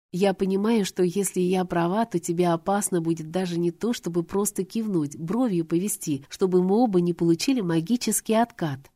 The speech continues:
Но то, о чем говорил Виктор, это кровная клятва?»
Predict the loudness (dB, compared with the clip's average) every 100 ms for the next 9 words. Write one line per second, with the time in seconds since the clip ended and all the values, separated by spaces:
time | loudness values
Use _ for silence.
0 | _ -2 2 4 2 -2 _ _ 4 4
1 | 4 0 0 2 4 4 4 2 2 0
2 | 0 -4 -2 -4 -2 0 4 4 4 2
3 | 2 2 2 2 2 0